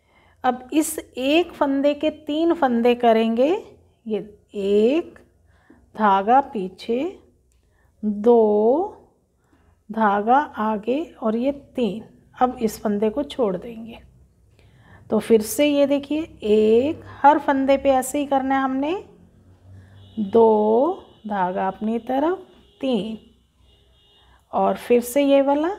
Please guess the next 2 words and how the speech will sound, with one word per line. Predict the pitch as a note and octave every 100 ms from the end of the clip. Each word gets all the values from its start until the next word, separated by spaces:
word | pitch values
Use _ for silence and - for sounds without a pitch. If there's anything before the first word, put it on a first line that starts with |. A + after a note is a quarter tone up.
| - _ _ _ _ C#4
एक, | A3 G#3 G#3 A3 C#4+ E4+ - - _ _ _ _ _ _ _ _ _ _ _ _ _ _ _ _ _ _ _ A3 G3+ - _ _ _ _ _
दो, | G#3 A#3+ A3+ G#3 G#3 A3 C#4+ F#4